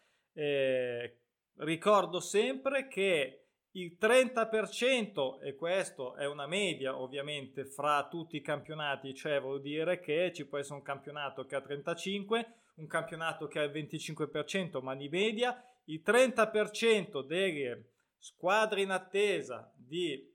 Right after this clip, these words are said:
eh, dopo cinque turni già giocati, di soddisfare questa attesa di questo risultato è del trenta per cento. Quindi vuol dire che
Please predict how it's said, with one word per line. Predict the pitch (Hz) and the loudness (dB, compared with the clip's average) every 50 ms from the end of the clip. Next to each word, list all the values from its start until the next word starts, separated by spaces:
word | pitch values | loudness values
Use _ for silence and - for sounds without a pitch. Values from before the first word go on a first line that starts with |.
| _ _ _ | _ _ _
eh, | 147 147 143 139 135 131 127 | -6 -2 -2 -2 -2 0 0
dopo | 165 170 175 175 175 170 | 0 0 2 0 -2 -2
cinque | - - - 214 240 240 226 - - 185 175 - | 0 -2 -2 0 -2 -2 -4 -4 -2 -4 -2 0
turni | - 226 233 214 196 175 151 156 156 147 | 0 4 6 6 6 6 2 -2 -8 -6
già | 135 160 175 175 | -2 0 0 0
giocati, | 165 175 165 - 190 185 170 151 139 - 143 127 | 0 -4 -2 2 4 6 6 6 4 2 -4 -12
di | 131 139 | -12 -12
soddisfare | 135 - 165 151 147 156 143 - - 196 196 196 165 143 135 131 123 120 - | -8 -8 -8 -8 -8 -10 -12 -4 2 6 8 8 8 6 4 2 -2 -4 -4
questa | - 185 170 156 156 - - 143 | -2 0 0 0 -4 -4 -4 -4
attesa | - 170 - - 185 180 175 160 135 131 | -4 -4 -4 -4 -2 0 0 0 -2 -4
di | 127 123 120 | -8 -8 -8
questo | - 170 165 170 - 151 | -6 -6 -6 -6 -6 -6
risultato | 147 151 175 220 214 220 - 175 170 160 165 185 | -6 -4 -4 -6 -4 0 2 2 2 2 0 -4
è | 175 | -4
del | 160 156 147 | -4 -6 -6
trenta | - 147 143 139 - 139 | -6 -8 -8 -6 -6 -6
per | 139 139 135 135 | -6 -6 -8 -6
cento. | - 175 170 143 131 151 - | -6 -6 -6 -6 -8 -10 -6
Quindi | - 185 185 175 170 | -6 -4 -4 -4 -4
vuol | 170 180 | -4 -4
dire | 175 185 190 170 143 - | -2 -2 -2 -2 -2 -2
che | - 185 185 151 - - - - | 0 2 2 2 0 -2 -8 -20